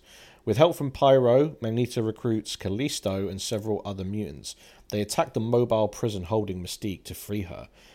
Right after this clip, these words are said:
also freeing Multiple Man and Juggernaut. Mystique shielding Magneto from a cure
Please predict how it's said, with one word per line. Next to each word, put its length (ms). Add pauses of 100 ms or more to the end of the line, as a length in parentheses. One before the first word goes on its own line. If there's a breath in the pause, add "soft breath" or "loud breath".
(120)
also 380
freeing 320
Multiple 340
Man 320
and 180
Juggernaut. 540 (500 soft breath)
Mystique 440
shielding 420
Magneto 460
from 380
a 120
cure 480